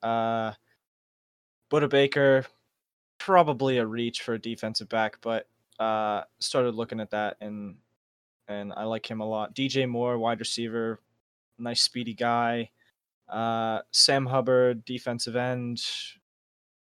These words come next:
uh, older, but, uh, still an impact player on the defensive side of the ball, and Desmond King and quarterback, cornerback. Um, honestly, I think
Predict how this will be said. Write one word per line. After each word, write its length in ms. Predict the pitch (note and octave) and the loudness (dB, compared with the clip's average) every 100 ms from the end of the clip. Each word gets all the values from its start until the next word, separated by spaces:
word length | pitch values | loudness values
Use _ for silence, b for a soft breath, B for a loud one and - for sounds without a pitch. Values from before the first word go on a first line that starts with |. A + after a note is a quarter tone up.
| _ _ _ _ - | _ _ _ _ -6
uh, 220 | G#2 G2 - | -2 -2 2
older, 640 | C#3+ D3 C3+ C#3 C3+ C3 - | 2 4 4 6 6 4 2
but, 300 | A#2+ A2+ - _ _ _ _ _ _ - | 0 0 -4 _ _ _ _ _ _ -12
uh, 220 | A#2+ A2 | -8 -6
still 300 | - - C3+ | -4 -2 0
an 80 | C3 | 0
impact 380 | B2 C3 A#2 - | -2 -2 -2 -2
player 540 | C#3 C#3 C3 B2+ B2 - | 2 4 6 4 -2 -8
on 120 | B2 | -10
the 60 | B2 | -6
defensive 480 | B2+ B2 B2 A#2 A#2 | -8 -6 -6 -4 -2
side 180 | B2 A#2+ | 0 0
of 60 | |
the 60 | A#2 | 0
ball, 380 | B2+ B2 B2 - | 2 4 4 2
and 280 | A#2 A#2+ A#2+ | -2 -4 0
Desmond 340 | A#2+ A#2+ A#2+ | 0 0 -6
King 300 | - B2+ A#2+ | -6 -6 -6
and 160 | A2+ G#2+ | -8 -8
quarterback, 640 | - A#2+ A2+ A2+ A2 - _ _ _ _ | -2 -2 0 -2 -2 -6 _ _ _ _
cornerback. 920 | - D3 C3 A#2+ - - A#2+ A2+ - - _ - - - - _ | 2 2 2 -2 -4 0 0 0 -6 -20 _ -20 -20 -20 -20 _
Um, 720 | A#2+ A#2+ A#2+ A#2+ A#2+ A#2 A#2 - _ _ _ _ _ _ _ _ _ _ _ _ _ _ _ _ _ _ _ - | 0 2 2 0 0 -4 -8 -12 _ _ _ _ _ _ _ _ _ _ _ _ _ _ _ _ _ _ _ -6
honestly, 320 | B2+ C3+ B2+ | -4 -2 -2
I 60 | A#2 | -2
think 400 | C#3+ C3+ - | -4 -10 -14